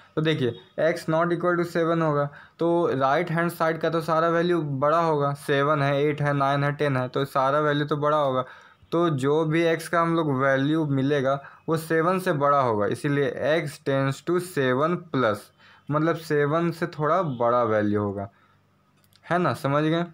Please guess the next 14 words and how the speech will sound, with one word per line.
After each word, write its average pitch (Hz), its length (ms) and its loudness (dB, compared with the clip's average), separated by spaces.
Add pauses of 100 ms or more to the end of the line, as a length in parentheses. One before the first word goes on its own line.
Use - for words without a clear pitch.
(400)
चलिए 160 240 0
इसका 160 200 0
अब 147 120 0 (140)
रिटन 135 420 0
फॉर्म 151 320 -2
क्या 147 280 0
है 147 180 0 (340)
वो 139 120 0
देख 143 180 2
लेते 139 240 -2
हैं। 135 100 -2 (280)
The 135 160 2
value 139 400 2
of 196 180 0